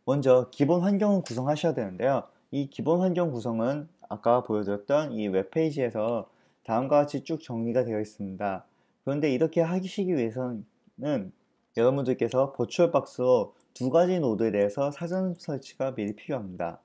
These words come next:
이 사전 설치라는 것은 다음과 같이 여러분들께서 우분투 닷컴 슬래시 다운로드에서 우분투 서버 또는 여러분들께서 서버 환경,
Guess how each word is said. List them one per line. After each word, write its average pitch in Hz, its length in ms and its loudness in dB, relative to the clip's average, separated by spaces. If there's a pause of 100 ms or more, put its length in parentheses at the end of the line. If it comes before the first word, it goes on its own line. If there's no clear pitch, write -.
(400)
이 151 160 -2
사전 180 260 -2
설치라는 147 500 -2
것은 107 360 -2 (100)
다음과 117 380 -2
같이 160 380 -2 (360)
여러분들께서 113 600 -2
우분투 147 520 -2
닷컴 139 440 0
슬래시 151 360 -6
다운로드에서 107 880 -2 (280)
우분투 139 380 -2
서버 135 560 2 (220)
또는 175 600 -2
여러분들께서 117 800 -2
서버 170 380 4
환경, 117 360 0